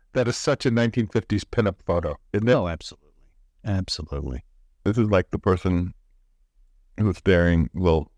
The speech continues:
Speaker 3: the, the focus of the photo
Speaker 2: Mm-hmm.
Speaker 3: is, is a scantily clad,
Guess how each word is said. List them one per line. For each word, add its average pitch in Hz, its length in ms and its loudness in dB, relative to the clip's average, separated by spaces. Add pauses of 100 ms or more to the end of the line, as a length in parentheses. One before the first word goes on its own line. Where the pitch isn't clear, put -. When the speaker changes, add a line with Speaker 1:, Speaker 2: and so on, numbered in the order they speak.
(440)
Speaker 3:
the, 80 460 0 (840)
the 104 80 2 (100)
focus 113 380 2
of 90 120 0
the 80 100 -2
photo 73 520 -2 (440)
Speaker 2:
Mm-hmm. 104 220 -16 (420)
Speaker 3:
is, 92 280 2 (140)
is 92 180 0
a 82 200 4 (1200)
scantily 104 500 2
clad, 85 460 0